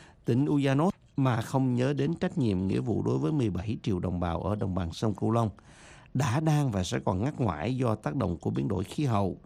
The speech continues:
của thượng nguồn sông Mekong bị chặn để khai thác thủy điện?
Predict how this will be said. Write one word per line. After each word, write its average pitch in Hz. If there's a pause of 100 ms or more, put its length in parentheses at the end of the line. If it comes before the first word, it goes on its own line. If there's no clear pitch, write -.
(460)
của 151
thượng 120
nguồn 113
sông 135
Mekong 139
bị 104
chặn 92
để 101
khai 117
thác 156
thủy 120
điện? 107